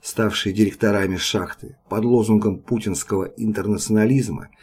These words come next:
не платили шахтерам за их работу с октября прошлого года. Сперва голодающих было сто семьдесят шесть, но один, пятидесятичетырехлетний Анатолий Сипкин, умер. Еще нескольким врачи запретили продолжать голодовку.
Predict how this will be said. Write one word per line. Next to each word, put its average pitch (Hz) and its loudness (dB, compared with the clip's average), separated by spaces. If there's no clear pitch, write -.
не 135 6
платили 147 6
шахтерам 123 4
за 95 -2
их 110 2
работу 123 2
с - -6
октября 131 6
прошлого 101 -2
года. 87 -6
Сперва 151 4
голодающих 123 4
было 107 4
сто 104 -2
семьдесят 90 -6
шесть, - -8
но 113 2
один, 139 2
пятидесятичетырехлетний 104 -2
Анатолий 101 -2
Сипкин, - -2
умер. 82 -4
Еще 139 2
нескольким 156 0
врачи 107 0
запретили 139 2
продолжать 101 0
голодовку. 104 -2